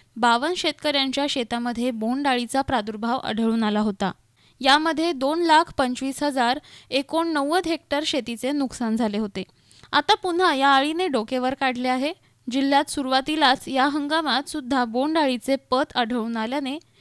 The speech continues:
जिल्हा कृषी विभागाने या बोंडअळीचा नायनाट करण्याकरता युद्धपातळीवर प्रयत्न केला. शेतकऱ्यांना शेतात कामगंध सापळे लावण्याच्या सूचनांसह निंबोळी अर्काची फवारणी करणे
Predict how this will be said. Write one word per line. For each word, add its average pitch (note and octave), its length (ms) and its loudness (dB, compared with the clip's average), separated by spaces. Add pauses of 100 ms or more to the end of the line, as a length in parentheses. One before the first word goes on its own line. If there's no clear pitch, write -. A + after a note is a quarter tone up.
(160)
जिल्हा D4+ 280 4
कृषी F#4+ 320 0
विभागाने C#4+ 580 0
या A#3 120 0
बोंडअळीचा D4+ 680 -2
नायनाट B3 440 -2
करण्याकरता A#3 680 -2 (420)
युद्धपातळीवर D4+ 920 4
प्रयत्न A3+ 440 0
केला. G#3 300 -6 (440)
शेतकऱ्यांना D#4 680 0
शेतात F4 360 2
कामगंध D#4 460 2
सापळे E4+ 480 2
लावण्याच्या D#4 560 0
सूचनांसह D4 840 -2
निंबोळी C#4+ 500 0
अर्काची B3+ 500 -2
फवारणी B3 520 -2
करणे D4 380 -2